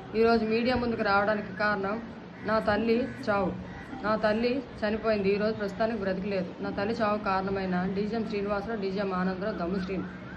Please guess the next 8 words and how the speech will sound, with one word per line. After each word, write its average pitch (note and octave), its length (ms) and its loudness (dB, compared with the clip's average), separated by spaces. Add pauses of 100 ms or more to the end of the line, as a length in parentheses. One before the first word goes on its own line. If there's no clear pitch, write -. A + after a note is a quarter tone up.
(1300)
ఈరోజు B3+ 300 4
నా B3 120 6
తల్లినే A#3 340 2
కోల్పోయాను. F#3 680 0
రేపు, A3 400 -2 (500)
రేపొద్దున A3+ 500 0
నా G#3+ 180 2
భర్తని, G3+ 460 0